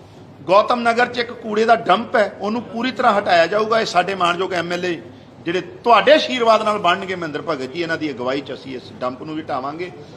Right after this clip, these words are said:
ਮੁਹੱਲਾ ਕਲੀਨਿਕ, ਮੈਂ ਪਹਿਲਾਂ ਵੀ ਜ਼ਿਕਰ ਕੀਤਾ, ਬੱਚਿਆਂ ਦੀ ਪੜ੍ਹਾਈ, ਬਜ਼ੁਰਗਾਂ ਦੀ ਦਵਾਈ, ਹਰੇਕ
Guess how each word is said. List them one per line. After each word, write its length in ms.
ਮੁਹੱਲਾ 440
ਕਲੀਨਿਕ, 440
ਮੈਂ 100
ਪਹਿਲਾਂ 300
ਵੀ 80
ਜ਼ਿਕਰ 280
ਕੀਤਾ, 400
ਬੱਚਿਆਂ 360
ਦੀ 120
ਪੜ੍ਹਾਈ, 360
ਬਜ਼ੁਰਗਾਂ 480
ਦੀ 120
ਦਵਾਈ, 440
ਹਰੇਕ 480